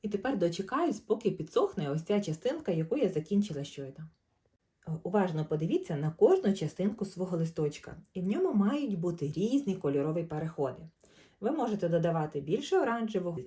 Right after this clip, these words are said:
більше сієни паленої, більше зеленого, більше голубуватого відтінку,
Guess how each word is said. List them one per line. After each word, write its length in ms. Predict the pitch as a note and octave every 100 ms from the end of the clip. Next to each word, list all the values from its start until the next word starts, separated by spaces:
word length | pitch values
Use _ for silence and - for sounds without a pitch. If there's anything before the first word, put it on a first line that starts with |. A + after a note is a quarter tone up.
| -
більше 340 | E3 A3+ -
сієни 520 | C#4+ E3+ D3+ F3+ G3+ E3
паленої, 520 | D#3 D3+ D3+ C3+ D3
більше 460 | - F#3+ A3 B3+
зеленого, 640 | B3 B3 F#3+ E3+ D3+ D3 D3+
більше 440 | D#3 A3 - B3
голубуватого 760 | A3 G#3+ G3+ D#3+ D#3+ E3+ E3 C#3+
відтінку, 540 | D3 C4+ E4+ -